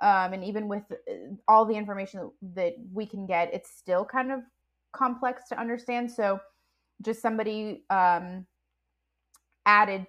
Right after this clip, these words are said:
to the Sheol, Sheol concept is that, uh, Rhonda teaches that a part of you, um, can be sent to this place called Sheol for a number of reasons. If you sinned,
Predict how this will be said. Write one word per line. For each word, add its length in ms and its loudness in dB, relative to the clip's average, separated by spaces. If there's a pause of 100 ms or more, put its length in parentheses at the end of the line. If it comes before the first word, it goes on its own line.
to 180 -8
the 100 -6
Sheol, 680 -2
Sheol 540 -2
concept 460 -4
is 140 -14
that, 220 -2 (440)
uh, 240 2
Rhonda 480 0
teaches 760 -4 (100)
that 380 2 (100)
a 140 -10 (100)
part 360 0
of 160 -8
you, 560 -8 (360)
um, 300 0
can 220 -8
be 120 -10
sent 600 -8
to 140 -10
this 260 -10 (100)
place 360 -6
called 360 -6
Sheol 800 -4
for 100 -4
a 80 -4
number 320 -6
of 80 -8
reasons. 500 -12
If 160 -12
you 240 -14
sinned, 560 -4